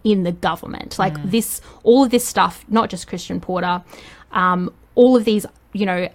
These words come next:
Speaker 1: alleged crimes that are happening, that have been reported and have come out in the last couple of weeks, they're happening in, like, the officials that we elect to look out for our interests. It's happening there,
Speaker 2: Yeah.
Speaker 1: of all places.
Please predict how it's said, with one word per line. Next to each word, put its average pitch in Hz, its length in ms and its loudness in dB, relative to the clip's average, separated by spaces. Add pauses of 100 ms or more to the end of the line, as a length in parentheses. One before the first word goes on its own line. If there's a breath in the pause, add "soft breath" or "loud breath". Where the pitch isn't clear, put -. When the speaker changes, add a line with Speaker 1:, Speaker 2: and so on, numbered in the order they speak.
(100)
Speaker 1:
alleged 196 440 -2
crimes 180 440 -2
that 190 100 -4
are 180 40 -4
happening, 180 500 -6
that 196 100 -2
have 180 100 -8
been 190 160 -4
reported 190 400 -2
and 185 80 -6
have 185 120 -10
come 190 220 -4
out 175 360 -6
in 202 140 -4
the 190 60 -2
last 180 300 -2
couple 196 240 -6
of 185 180 -6
weeks, - 540 -10 (160)
they're 202 100 -4
happening 262 500 2 (340 soft breath)
in, 196 500 0 (100)
like, 190 240 -4
the 214 100 2
officials 247 540 2
that - 140 -4
we 226 380 0
elect 208 640 -2
to 196 400 0
look 220 200 2
out 226 200 0
for - 120 -2
our 247 240 2
interests. 220 680 -4 (560 soft breath)
It's 226 140 0
happening 214 480 0
there, - 460 -8
Speaker 2:
Yeah. 156 200 2
Speaker 1:
of 247 120 6
all 262 340 4
places. - 920 -2